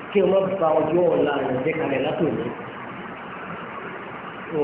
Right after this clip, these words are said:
wà dáradára. Ẹ wo bí mo ṣe ní, ẹ wo bá ṣe ń ka ìfẹ́ Sheikh bó ti bẹ̀rẹ̀ ẹ̀mí ayé rẹ̀.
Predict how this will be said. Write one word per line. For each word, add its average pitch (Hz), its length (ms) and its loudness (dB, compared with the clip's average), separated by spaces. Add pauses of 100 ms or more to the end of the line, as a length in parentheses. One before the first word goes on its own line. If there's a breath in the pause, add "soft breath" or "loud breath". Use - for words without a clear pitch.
(460)
wà 147 160 0 (220)
dáradára. 165 720 2 (500)
Ẹ 175 140 0
wo 190 100 6
bí 185 100 2
mo 202 120 4
ṣe 196 140 6
ní, 202 160 6
ẹ 190 160 2
wo 190 80 4
bá 202 120 6
ṣe 196 140 2
ń 175 40 2
ka 180 140 0
ìfẹ́ 175 220 4
Sheikh 190 180 2
bó 170 100 2
ti 175 140 2
bẹ̀rẹ̀ 143 340 2
ẹ̀mí 165 200 2
ayé 160 160 2
rẹ̀. 123 180 0